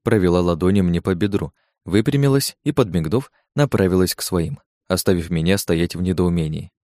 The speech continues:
«С этого момента лучше бы вам не пересекаться с Остальными Сердцами», зло прошипел Фаер, когда погрузка была окончена, и мы готовились отправиться в путь.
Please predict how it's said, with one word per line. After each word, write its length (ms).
«С 180
этого 460
момента 640
лучше 360
бы 180
вам 340
не 200
пересекаться 800
с 100
Остальными 520
Сердцами», 800
зло 280
прошипел 480
Фаер, 360
когда 280
погрузка 460
была 240
окончена, 520
и 100
мы 140
готовились 580
отправиться 520
в 40
путь. 300